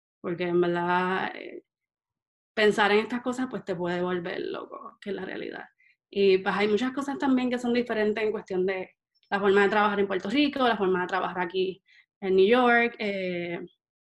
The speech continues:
que, que yo tuve que hacer, como quien dice, switch para entonces entender,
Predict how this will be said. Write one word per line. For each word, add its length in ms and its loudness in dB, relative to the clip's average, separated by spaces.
que, 680 -2
que 260 -2
yo 160 0
tuve 220 0
que 60 -6
hacer, 260 -4
como 200 -4
quien 120 -10
dice, 240 -12
switch 560 -4
para 160 0
entonces 400 0
entender, 680 -4